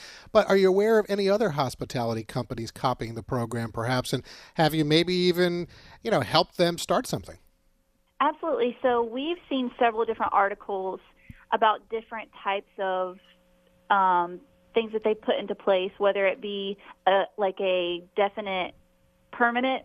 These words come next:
Speaker 2: foster dog or a rescue dog that stays at the hotel. It's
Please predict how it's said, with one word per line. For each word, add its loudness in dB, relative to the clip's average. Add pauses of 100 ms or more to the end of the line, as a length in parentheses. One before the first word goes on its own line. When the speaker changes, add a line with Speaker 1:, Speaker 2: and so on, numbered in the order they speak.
(160)
Speaker 2:
foster 2
dog -2
or 0
a -2 (300)
rescue -2
dog 2
that -6 (160)
stays -2
at -4
the -2
hotel. 0
It's -4